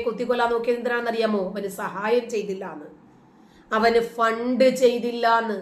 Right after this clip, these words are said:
അവൻ സഹായം ചോദിച്ചു പോയപ്പോൾ അവൻ ഉദ്ദേശിച്ച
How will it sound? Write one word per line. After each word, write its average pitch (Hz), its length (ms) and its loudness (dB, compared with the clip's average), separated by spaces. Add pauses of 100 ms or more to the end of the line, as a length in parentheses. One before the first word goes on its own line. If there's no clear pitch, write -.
(1080)
അവൻ 247 180 6 (160)
സഹായം 285 480 6 (120)
ചോദിച്ചു 285 420 0
പോയപ്പോൾ 294 520 6 (600)
അവൻ 214 180 -4 (120)
ഉദ്ദേശിച്ച 240 520 -2